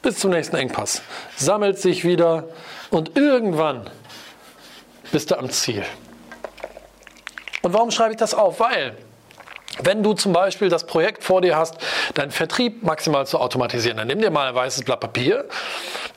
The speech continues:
und überlege, hm, etwas, was ich immer nenne, W B D E.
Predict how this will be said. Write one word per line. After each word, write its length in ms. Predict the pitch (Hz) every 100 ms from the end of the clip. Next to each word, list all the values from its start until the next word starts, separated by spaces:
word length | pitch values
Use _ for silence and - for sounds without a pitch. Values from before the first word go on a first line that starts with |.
| -
und 160 | 139
überlege, 800 | 143 139 143 160 254 208 156 180 - - - -
hm, 480 | 156 160 165 165 165 - - - - - - - - - - - - - - - - - - - - - - - - - - - - - - - -
etwas, 280 | 165 180 170
was 120 | 226
ich 80 | 277
immer 140 | 185
nenne, 260 | 170 170 139
W 400 | 127 143 208 196
B 380 | 143 160 170 160
D 300 | 143 143 143
E. 420 | 147 135 113